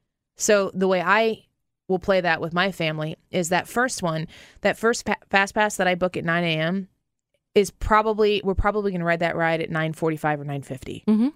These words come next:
Speaker 1: So the idea of rope dropping and getting into short lines, I say just go do those things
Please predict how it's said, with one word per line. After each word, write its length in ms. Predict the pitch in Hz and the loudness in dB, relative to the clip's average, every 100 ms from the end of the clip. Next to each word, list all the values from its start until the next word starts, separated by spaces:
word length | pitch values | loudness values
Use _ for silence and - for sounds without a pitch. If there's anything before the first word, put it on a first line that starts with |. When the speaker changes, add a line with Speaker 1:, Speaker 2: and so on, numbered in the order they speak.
| - | -4
Speaker 1:
So 340 | - 208 190 | 2 2 2
the 220 | 175 208 | 0 2
idea 320 | 196 190 240 | 2 0 2
of 100 | 220 | 2
rope 180 | 190 196 | 2 0
dropping 560 | - 175 170 175 165 175 | 2 2 2 0 0 -2
and 140 | 175 | 0
getting 300 | 175 190 196 | 2 2 0
into 140 | 185 156 | -2 -4
short 340 | - 185 104 | -2 -2 0
lines, 580 | 160 175 202 220 214 - _ _ _ _ _ _ _ | 0 2 2 0 -4 -8 _ _ _ _ _ _ _
I 500 | 185 190 185 180 - _ | 4 4 2 2 -2 _
say 580 | - 185 170 165 165 151 165 | -2 0 2 2 -2 -6 -2
just 460 | 208 233 - - - _ - | 0 2 -2 -6 -14 _ -4
go 580 | 165 202 214 214 208 208 190 | 2 4 4 4 2 0 -2
do 220 | 165 240 | 0 2
those 300 | 285 226 180 | 2 2 0
things 440 | - 175 170 170 | -2 0 0 -2